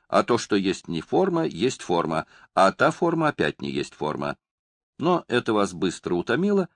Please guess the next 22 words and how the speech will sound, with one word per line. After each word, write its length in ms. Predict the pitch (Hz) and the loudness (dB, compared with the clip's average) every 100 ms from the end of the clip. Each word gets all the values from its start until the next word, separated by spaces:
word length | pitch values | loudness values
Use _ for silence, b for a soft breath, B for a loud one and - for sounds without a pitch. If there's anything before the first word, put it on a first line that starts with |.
| _ _ | _ _
и 80 | 120 | 0
вы 120 | 127 | 0
сразу 360 | - 135 139 98 | 0 -2 -2 -4
захрапели, 600 | 82 - 104 - 160 139 | -6 -4 -2 0 -2 -2
словно 720 | - 104 101 98 90 65 - _ _ - | -2 -2 0 -2 -2 -6 -14 _ _ -2
пила 380 | 104 92 98 98 | 2 4 4 2
в 80 | |
работе. 420 | 85 80 58 - - _ _ _ _ _ _ _ _ _ _ _ _ _ | -2 -4 -6 -12 -20 _ _ _ _ _ _ _ _ _ _ _ _ _
Швейк 420 | - - 73 69 | -10 -4 -2 -4
замолчал, 600 | - 67 67 67 131 160 - b b - | -6 -8 -8 -4 -4 -4 -6 b b -2
дошёл 360 | 92 - 76 | 0 2 -2
до 140 | 64 67 | -2 -4
двери, 380 | 60 107 165 - b | -2 0 -2 -6 b
опять 440 | b 92 - 80 - | b 0 2 0 -2
повернулся 580 | 107 123 139 151 - 143 | -4 -2 -2 -4 -6 -8
к 100 | - | -2
койке 360 | 139 143 - | 0 0 -2
старшего 560 | 135 - 127 117 - 127 | -8 -2 0 0 -2 -4
писаря, 480 | - 123 - 113 123 b b | -4 -8 -4 -2 -4 b b
остановился 840 | 95 98 - 92 95 139 - 85 - - | -4 -2 -2 -2 -2 -4 -6 -8 -8 -8
и 60 | |
начал. 500 | 76 58 - 65 60 | -8 -8 -8 -8 -8